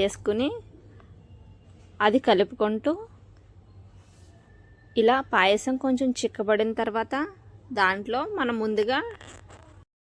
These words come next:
వేయించి పెట్టుకున్న డ్రై ఫ్రూట్స్ని యాడ్ చేసుకుని దాంట్లో అర టీ స్పూన్ ఇలాచీ పౌడర్ యాడ్ చేసుకుని ఒకసారి కలుపుకుని స్టవ్ ఆఫ్ చేసుకుని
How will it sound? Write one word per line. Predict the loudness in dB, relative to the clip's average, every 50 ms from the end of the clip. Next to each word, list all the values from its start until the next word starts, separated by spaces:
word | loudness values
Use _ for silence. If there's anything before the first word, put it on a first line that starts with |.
| _ _ _ _ _ _ _ _ _ _ _ _ _ _ _ _ _ _ _ _ _ -20 -16 -2 6 10
వేయించి | 12 12 12 10 8 2 -2 0 2
పెట్టుకున్న | 2 2 2 -2 -2 -2 0 0 2 0 0 -2 -4 -10 -10 -6 0
డ్రై | 2 4 4 4 2 0
ఫ్రూట్స్ని | 0 0 0 0 0 -4 -4 0 0 2 2 4
యాడ్ | 4 4 4 4 2 2 0
చేసుకుని | 0 0 0 -4 -4 -4 -2 -2 -2 -4 -6 -8 -12 -12 -14 -14 -14 -16 -20 _ _ -20 -18 -10 -4 -2
దాంట్లో | 0 0 0 -2 -4 -2 2 4 4
అర | 4 2 -2 -2
టీ | -6 -6 -6 -8
స్పూన్ | -10 -6 -6 -4 -6 -6 -10 -18 -16 -6 -2 0
ఇలాచీ | 2 4 2 2 0 -2 -6 -6 -4 -2
పౌడర్ | -2 0 0 0 0 -2 -2 -2 -2 0 2
యాడ్ | 2 2 0 0 -2
చేసుకుని | -2 -2 -2 -8 -8 -6 -4 -4 -4 -6 -8 -14 _ _ _ _ -20 -20 _ _ _ _ _ -20 _ _ -8 -8
ఒకసారి | -8 -6 -4 0 2 2 2 0 0 -2
కలుపుకుని | -2 -2 -4 -6 -8 -8 -6 -6 -6 -8 -6
స్టవ్ | -4 -4 -2 0 0 -2
ఆఫ్ | -2 -4 -6 -4 -2
చేసుకుని | -2 -2 -4 -8 -8 -8 -8 -8 -8